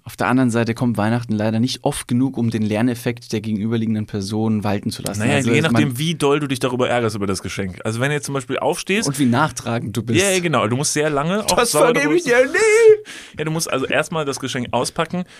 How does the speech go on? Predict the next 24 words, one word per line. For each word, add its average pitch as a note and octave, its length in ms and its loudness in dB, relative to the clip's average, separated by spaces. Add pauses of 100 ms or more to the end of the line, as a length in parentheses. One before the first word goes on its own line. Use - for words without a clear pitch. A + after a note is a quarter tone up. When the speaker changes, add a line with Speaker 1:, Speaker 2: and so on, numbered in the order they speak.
(120)
Speaker 2:
und B2 160 0
dann C#3 160 2
sehr C3+ 340 2
stark B2 340 -2
kundtun, B2 340 -2
dass A2 140 0
es - 20 -10
dir G#2 80 -2
nicht G2+ 100 -2
gefallen B2 300 -2
hat, B2+ 80 -2
indem B2 280 0
du C#3+ 60 -4
es - 120 -4
zum G#2 120 -4
Beispiel A#2 460 0
einfach G#2+ 280 -4
erstmal G#2+ 320 -2
in G#2 60 -2
die G#2 100 -4
Ecke G#2 200 -4
des G2 180 -4
Raumes F#2 380 -4
wirfst. - 400 -6